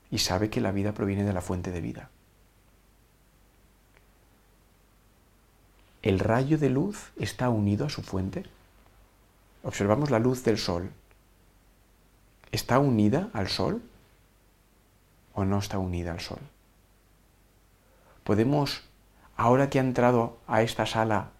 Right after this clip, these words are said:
la luz del sol, podemos cerrar la ventana y que se quede aquí la luz? No, cuando cierras la ventana niegas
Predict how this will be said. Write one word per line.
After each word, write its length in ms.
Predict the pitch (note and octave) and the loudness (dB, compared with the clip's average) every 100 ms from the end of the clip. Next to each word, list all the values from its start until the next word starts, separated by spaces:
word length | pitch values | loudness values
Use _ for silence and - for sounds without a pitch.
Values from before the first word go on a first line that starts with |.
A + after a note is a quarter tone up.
| _ | _
la 160 | A2 G2+ | 2 4
luz 220 | A#2 A#2+ | 4 4
del 160 | A2 | 2
sol, 260 | G2+ A#2 D#3 | 2 -2 -2
podemos 280 | - B2 C#3+ | -2 -2 -2
cerrar 260 | C3 C3 | 2 2
la 80 | B2+ | 2
ventana 340 | A2+ G#2+ A#2 A2+ | 0 0 0 0
y 40 | |
que 100 | A2 | -4
se 100 | G#2+ | -2
quede 140 | G#2 | -2
aquí 140 | G2 G2+ | 0 -2
la 120 | F#2 | -2
luz? 260 | A2 G#3 - _ _ _ _ _ _ _ _ _ _ _ _ _ _ _ _ _ _ - | -2 -6 -12 _ _ _ _ _ _ _ _ _ _ _ _ _ _ _ _ _ _ -4
No, 320 | A2+ G2+ - | -2 -2 -4
cuando 220 | - F2+ - | -8 -10 -4
cierras 240 | G2 G2+ | -2 0
la 60 | G#2+ | 0
ventana 340 | G#2+ A2 C#3 | 2 0 0
niegas 720 | G#2 G#2 A2+ A#2 F#2 - | 0 2 4 2 0 -4